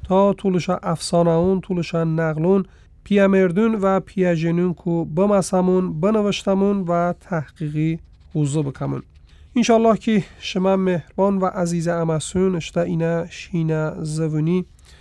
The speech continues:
حفظ کرده و طولشی ادبیات، طولشی زبونی کو مغتبه رو شگو تحقیقون اشته ماهلند اشته منطقند اشته شهرند انجام بدن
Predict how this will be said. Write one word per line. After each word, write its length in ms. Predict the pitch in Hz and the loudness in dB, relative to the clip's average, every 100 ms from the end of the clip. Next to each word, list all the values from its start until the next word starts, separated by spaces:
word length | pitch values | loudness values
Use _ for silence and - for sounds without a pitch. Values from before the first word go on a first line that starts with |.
| - - - | -20 -20 -12
حفظ 340 | - 196 - - | 0 0 0 -2
کرده 440 | 185 170 160 180 | 2 2 2 0
و 80 | 151 | -2
طولشی 640 | - 175 165 - 180 185 - - - _ - | -4 -4 -4 -2 0 0 -4 -20 -20 _ -4
ادبیات، 640 | 170 170 175 165 170 185 - - | -2 2 2 2 2 2 0 -12
طولشی 720 | - 175 160 - 175 175 170 196 | -6 -2 -2 -2 -2 0 -2 -4
زبونی 640 | 156 151 170 165 160 196 | -6 -2 -2 0 0 0
کو 260 | - 202 190 - - - - - | 0 0 0 -2 -20 -20 -14 0
مغتبه 640 | 233 208 196 175 - 226 | 2 4 4 2 2 4
رو 260 | 220 208 196 - - - - - | 4 2 0 -10 -20 -20 -16 -6
شگو 280 | 240 233 226 | -2 0 -2
تحقیقون 840 | - 185 143 - 175 175 185 180 185 | 0 0 0 -4 0 2 2 0 -6
اشته 340 | 185 - 175 170 | -10 -6 -2 -2
ماهلند 560 | 165 156 - 156 156 | 0 -4 -4 -2 0
اشته 300 | 151 143 - | -2 -4 -4
منطقند 600 | 160 151 143 151 147 151 | -2 -2 -4 -4 -2 -2
اشته 340 | 147 143 - 156 | -2 -6 -6 -8
شهرند 480 | - 160 151 151 151 | -6 -6 -2 -2 -2
انجام 460 | 151 147 151 202 | -2 -2 0 0
بدن 260 | 190 196 | 2 2